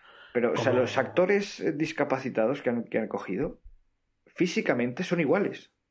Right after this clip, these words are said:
Speaker 1: Y otro. <laughs>
Speaker 2: Que sí, que sí, que sí, que, que, que son expertos en, en copiar lo mismo, pero
Speaker 1: Claro, y digo, pues para eso, por
Speaker 2: Coge
Speaker 1: la
Speaker 2: la película.
Speaker 1: española, no
Speaker 2: Claro,
Speaker 1: sé.
Speaker 2: exactamente.
Speaker 1: Yo qué sé, bueno.
Speaker 2: Lo
Speaker 1: No
Speaker 2: mismo
Speaker 1: sé.
Speaker 2: pasó con Rec, tío. ¿Tú te acuerdas de, de Quarantine y Rec?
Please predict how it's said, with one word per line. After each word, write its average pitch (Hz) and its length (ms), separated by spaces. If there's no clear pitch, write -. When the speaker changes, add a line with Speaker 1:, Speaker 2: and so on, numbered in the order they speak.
Speaker 1:
Y - 100
otro. - 220
<laughs> - 100
Speaker 2:
Que - 80
sí, 175 100
que 190 80
sí, 226 140
que 208 80
sí, 190 200
que, 127 160
que, 131 140
que 131 140
son 196 240
expertos 202 480
en, 156 300
en 139 200
copiar 156 380
lo 185 100
mismo, 202 340
pero 123 480
Speaker 1:
Claro, 208 260
y - 100
digo, 127 240
pues 117 400
para 101 260
eso, 185 320
por 113 140
Speaker 2:
Coge 113 100
Speaker 1:
la 117 100
Speaker 2:
la - 60
película. 127 360
Speaker 1:
española, 226 160
no 110 160
Speaker 2:
Claro, 127 300
Speaker 1:
sé. - 40
Speaker 2:
exactamente. 131 560
Speaker 1:
Yo 104 100
qué - 120
sé, - 160
bueno. - 180
Speaker 2:
Lo 127 80
Speaker 1:
No - 20
Speaker 2:
mismo 156 160
Speaker 1:
sé. 190 60
Speaker 2:
pasó 185 180
con 143 160
Rec, 147 240
tío. 190 220
¿Tú - 80
te 165 40
acuerdas 202 260
de, 196 260
de 185 120
Quarantine 147 640
y 151 60
Rec? 175 260